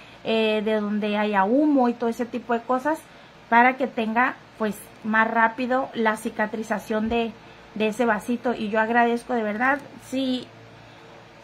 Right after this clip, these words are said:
de este, no me animo, la verdad, a hablarle a, al pastor Pedrito. Imagínense que le hable yo para decirle, "Oiga, mándeme pa'l súper". <laughs> No, la verdad, ya veremos cómo le vamos a hacer.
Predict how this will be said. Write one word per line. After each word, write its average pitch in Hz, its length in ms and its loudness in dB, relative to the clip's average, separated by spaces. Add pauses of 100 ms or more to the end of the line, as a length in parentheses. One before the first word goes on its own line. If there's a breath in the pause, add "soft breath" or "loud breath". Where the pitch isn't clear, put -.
(140)
de 240 200 2
este, 247 320 0
no 247 220 6
me 330 140 6
animo, 285 380 4
la 233 140 6
verdad, 220 360 2
a 247 120 4
hablarle 233 460 2
a, 220 200 4 (140)
al 214 160 -2
pastor 214 560 -6
Pedrito. 233 560 -4 (320)
Imagínense 233 500 0
que 240 100 -2
le 214 140 -2
hable 220 300 0
yo 226 120 -2
para 240 180 2
decirle, 226 240 -2
"Oiga, 269 220 2
mándeme 254 500 0
pa'l 214 220 -6
súper". 277 320 -6
<laughs> 392 140 -4 (1400 loud breath)
No, 262 400 4
la 247 180 6
verdad, 226 320 4
ya 302 160 6
veremos 427 460 0
cómo 453 200 0
le 453 60 4
vamos 359 260 4
a 381 60 2
hacer. 240 380 -2